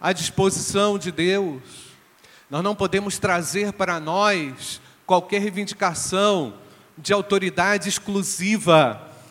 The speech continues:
O Senhor é que traz sobre nós as competências, nos dá também toda a autoridade.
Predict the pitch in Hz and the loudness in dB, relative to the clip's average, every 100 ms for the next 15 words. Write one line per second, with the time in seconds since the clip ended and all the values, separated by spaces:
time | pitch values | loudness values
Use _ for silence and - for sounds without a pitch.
0 | - 151 - 185 170 165 196 254 233 - | -12 -2 2 2 2 8 10 10 8 -6
1 | - - - - 185 185 190 - - 160 | -18 -20 -20 -6 -4 -2 -6 -6 -2 2
2 | 185 214 214 - 202 165 156 143 143 185 | 2 0 -2 0 0 0 -2 -2 0 2
3 | 202 185 185 - 170 160 151 139 - 170 | 0 -2 -6 -4 -4 -2 -4 -6 -6 -4
4 | 196 190 - 156 123 170 180 151 147 160 | -2 -4 -6 -8 -8 -4 -4 -6 -6 0
5 | 180 202 190 185 170 143 151 196 196 147 | 2 2 0 -2 -4 -4 -2 0 -2 -4
6 | - - _ - 208 233 247 - 170 160 | -12 -20 _ 10 12 12 12 8 2 4
7 | 151 143 151 135 127 131 131 123 117 | 2 0 0 0 -2 -4 -4 -8 -14